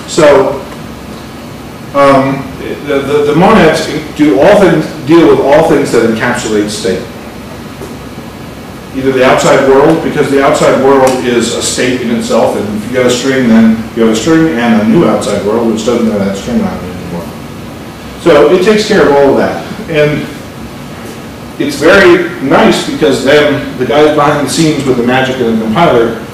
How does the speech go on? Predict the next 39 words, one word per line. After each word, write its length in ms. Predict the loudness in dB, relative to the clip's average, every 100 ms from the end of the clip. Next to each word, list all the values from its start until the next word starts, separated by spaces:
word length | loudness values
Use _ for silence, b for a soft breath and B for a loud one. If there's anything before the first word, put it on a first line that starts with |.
| -6
can 100 | -4
start 420 | 0 2 2 0 -4 -10 -14 -16 -16 -6
changing 380 | -2 0 -2 -2
things 220 | -2 -2
around. 360 | -2 -2 -4 -6 -10 -14 -14 -16 -6 -2
And 100 | 0
if 100 | 0
you 120 | 0
change 260 | 2 4
your 80 | 4
definitions 800 | 4 4 4 2 2 2 -2 -2
a 40 |
little 220 | 0 2 2
bit 220 | 0 2
to 120 | 0
allow 220 | 2 2
for 180 | 0 -4
parallelism, 640 | 0 2 4 4 4 0 -4 -8 -14 -16 -16 -16 -14 -6
then 480 | -2 0 0 -2 -6 -12 -2
you 160 | 0
can 100 | 2
do 180 | 4 4
all 140 | 6 4
the 80 | 4
I 180 | 4 4
O 80 | 4
you 240 | 2 2
want, 400 | 2 2 0 -6 -12 -14 -16 -16 -16 -16 -16 -16 -16 -16 -16 -16 -16 -16 -16 -16 -16 -12
and 240 | -4 0 0
it 100 | 0
can 140 | -2
figure 180 | 0 2
out 140 | 4
where 400 | 4 4 0 -4 -4
parallelism 640 | -2 0 2 0 0 -2
needs 200 | -4 -4
to 140 | -4 -6
be 80 |
happening. 380 | -8 -8 -10 -12